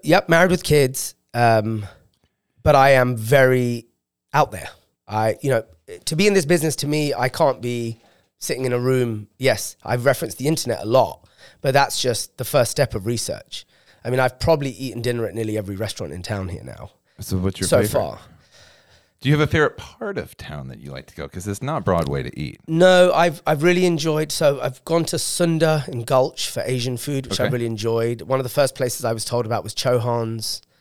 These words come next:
Speaker 2: Yeah.
Speaker 1: Um,
Speaker 2: On twelfth?
Speaker 1: Yep. And so just been making my way through, really. I'm sure I've got lots more to eat. I went to Church and Union yesterday. Uh,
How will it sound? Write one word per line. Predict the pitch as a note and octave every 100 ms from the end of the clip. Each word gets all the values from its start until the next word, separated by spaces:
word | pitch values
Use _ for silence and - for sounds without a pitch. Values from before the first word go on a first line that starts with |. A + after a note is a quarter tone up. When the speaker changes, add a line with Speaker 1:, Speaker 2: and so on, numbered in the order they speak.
| _ -
Speaker 2:
Yeah. | G#2 G#2 - _
Speaker 1:
Um, | G#2 G#2 G2+ G2 G2+
Speaker 2:
On | G2
twelfth? | A2+ G#2 - - A2+
Speaker 1:
Yep. | A#2 - _ _ _ _ _ _
And | A2 A#2 A2
so | - C3 A#2+ C#3+
just | G3+
been | -
making | B3+ G#3 F3
my | C#3+
way | C3+ B2+
through, | - D#3 F3
really. | A#2 G#2+
I'm | A2+
sure | A#2+ - E3+
I've | B2
got | A2+ A2+
lots | B2 C3+ -
more | A#2 A2+
to | - -
eat. | A#2
I |
went | B2 A2+
to |
Church | - C#3 -
and | C3
Union | C#3+ C3 C3
yesterday. | A#2 A2 - A2 A#2 A2+ A2 A2 _ _ _ _ _ _ -
Uh, | C#3